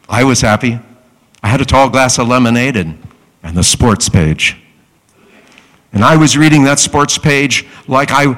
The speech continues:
I would never stop reading it. And I, I, I digested every single batting average of every single person on every single box score.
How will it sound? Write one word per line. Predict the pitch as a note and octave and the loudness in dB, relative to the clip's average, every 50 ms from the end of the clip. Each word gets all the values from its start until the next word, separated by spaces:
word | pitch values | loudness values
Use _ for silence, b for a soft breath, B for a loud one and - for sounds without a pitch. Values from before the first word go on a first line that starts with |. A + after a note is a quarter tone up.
| B B B B | B B B B
I | B C3 | B 0
would | C#3 D3+ D3 B2+ | 2 2 2 2
never | C3+ C#3+ D3 C#3+ D3+ | 2 2 4 2 2
stop | C#3+ - - D3+ C#3 C#3 C#3 | 2 2 2 2 2 2 2
reading | C#3 C3 B2+ B2 B2 A#2+ | 2 2 2 2 2 2
it. | A2+ A2+ | 2 2
And | A#2 B2+ | 2 4
I, | C#3 D3+ E3 E3 E3 D3+ B B B | 4 4 4 4 2 0 B B B
I, | B C#3+ E3 F3+ E3+ D#3+ - - | B 2 2 2 2 0 -2 -2
I | G#2+ D3 E3+ | 0 0 2
digested | F3 F3+ F3+ F#3 D3+ C3+ F3+ F#3 F3+ - F#3 D#3+ | 4 4 4 4 4 2 2 2 2 2 0 0
every | E3+ E3+ F3 E3+ D#3 F3+ F#3 F3 | 2 2 2 2 2 4 4 4
single | - - G#3 F#3 F3 F#3+ F3+ | 4 2 2 2 2 2 2
batting | E3+ D#3+ F3 F#3+ E3+ E3+ E3 | 2 4 2 4 2 2 2
average | D#3+ D#3+ D#3+ E3+ E3+ D#3+ - | 2 2 2 2 2 2 2
of | E3 D3 | 2 2
every | D#3+ E3 F3 F3 D#3 D#3+ F3 F3+ F3+ | 4 4 4 2 2 2 2 4 4
single | E3 - - G3 F#3+ F3 F3+ | 4 4 2 2 4 2 2
person | F3 - F3 F3+ F3 - F3+ F3 | 2 2 2 2 2 2 2 2
on | E3 D#3+ | 2 4
every | E3 E3 F3+ E3 F#3 F3+ | 4 4 2 4 4 2
single | E3 - F#3+ F#3 F3 E3+ | 2 2 2 2 2 2
box | D#3 F3 E3+ E3+ - | 4 4 4 4 2
score. | - G3+ F3 D3+ | 2 4 2 2